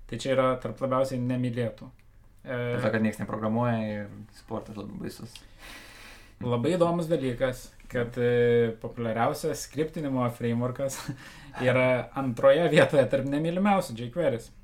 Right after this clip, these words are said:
Speaker 1: su penkiasdešimt keturiais procentais. Nelabai nuostabu turbūt.
Speaker 2: Mhm.
Speaker 1: E, tada Ruby's, e, Angularas,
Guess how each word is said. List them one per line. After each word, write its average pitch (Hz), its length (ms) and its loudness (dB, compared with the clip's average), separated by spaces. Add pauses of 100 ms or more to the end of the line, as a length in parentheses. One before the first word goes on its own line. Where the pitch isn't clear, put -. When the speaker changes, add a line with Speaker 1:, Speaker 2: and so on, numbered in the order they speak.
Speaker 1:
su - 200 -16
penkiasdešimt 127 560 -4
keturiais 123 320 -4
procentais. - 500 -10
Nelabai 180 580 -6 (260)
nuostabu 120 500 -10
turbūt. 127 300 -14 (200)
Speaker 2:
Mhm. 113 360 -2 (400)
Speaker 1:
E, 123 160 -4 (840)
tada 135 320 6
Ruby's, 185 440 0 (640)
e, 127 180 -8 (480)
Angularas, 151 840 0